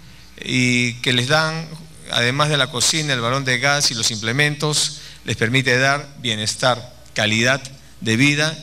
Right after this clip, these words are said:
en el cuartel. Esto es importante porque muchos, todavía muchas reparticiones del ejército, hemos visto todavía, eh, el déficit que tienen en su,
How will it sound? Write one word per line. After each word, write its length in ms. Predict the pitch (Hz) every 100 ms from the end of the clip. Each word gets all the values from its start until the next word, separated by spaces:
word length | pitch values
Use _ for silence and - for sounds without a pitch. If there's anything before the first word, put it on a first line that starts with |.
| -
en 260 | 120 110
el 340 | 107 104 104 101
cuartel. 440 | 104 107 120 98 - - - - - - -
Esto 280 | 175 185 190
es 120 | 165
importante 580 | 165 143 131 180 180 175
porque 340 | 131 120 131
muchos, 800 | 120 160 170 170 - - - - -
todavía 400 | 123 123 151 151
muchas 280 | 160 165 131
reparticiones 680 | 113 123 110 113 151 147
del 100 | 127
ejército, 680 | 113 - 143 131 135 143 143 - - - -
hemos 220 | 151 156
visto 220 | 151 151 156
todavía, 580 | 123 120 147 143 143 147 - - -
eh, 380 | - 127 120 117 120
el 160 | 123
déficit 520 | 143 185 135 120 120 - 131 - -
que 120 | 123
tienen 560 | 107 165 147 147 147 147
en 260 | 139 117 113
su, 680 | - 123 113 110 107 107